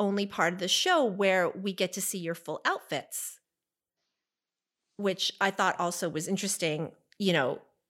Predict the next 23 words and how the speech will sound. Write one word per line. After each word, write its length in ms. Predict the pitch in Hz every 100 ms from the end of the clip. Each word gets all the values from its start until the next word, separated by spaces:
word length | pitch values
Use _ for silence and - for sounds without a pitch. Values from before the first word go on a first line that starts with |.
| _ -
not 380 | 226 254 262
that 160 | 269 285
the 160 | 202 -
outfits, 580 | 180 - 196 156 - -
well, 340 | 277 349 220 220
I 40 |
mean, 200 | 285 302
the 100 | 285
visuals 480 | 294 415 370 240 214 -
of 200 | 196 190
the 60 |
social 360 | 196 180 175 -
are 100 | 175
important. 440 | 165 - 160 254
We 60 | 233
care 240 | - 190
about 240 | 151 170 -
fashion. 440 | 180 190 - 185
We 80 | 165
care 280 | - 175 151
about 280 | 160 147 -
our 160 | 160 156
wardrobe. 640 | 196 220 214 190 180